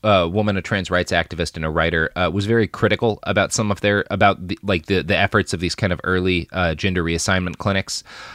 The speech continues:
Uh, and she wrote this, quote, "The clinics viewed sexual reassignment as a last-ditch effort to save those with whom other therapies and interventions had failed. Those who were accepted for treatment were usually prostitutes, those with substance abuse problems, sociopaths, those who were schizophrenics, those who were profoundly depressed or suicidal, and others who were considered hopeless,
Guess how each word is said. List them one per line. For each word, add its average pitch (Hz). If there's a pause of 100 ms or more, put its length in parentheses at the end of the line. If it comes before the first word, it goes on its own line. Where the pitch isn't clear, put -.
(140)
Uh, 101
and 104
she -
wrote 98
this, - (180)
quote, 139 (680)
"The 147
clinics 226
viewed 170
sexual 156
reassignment 120
as 101
a 104
last-ditch 113
effort 104
to 101
save 110
those 98
with 98
whom 95
other 113
therapies 107
and 92
interventions 90
had 73
failed. -
Those 110
who 135
were 104
accepted 107
for 95
treatment 98
were 87
usually 90
prostitutes, 95
those 92
with 92
substance 90
abuse 85
problems, 85
sociopaths, 92
those 92
who 90
were 87
schizophrenics, -
those 92
who 90
were 87
profoundly 104
depressed 95
or 87
suicidal, 85
and 76
others 85
who 90
were 85
considered 78
hopeless, -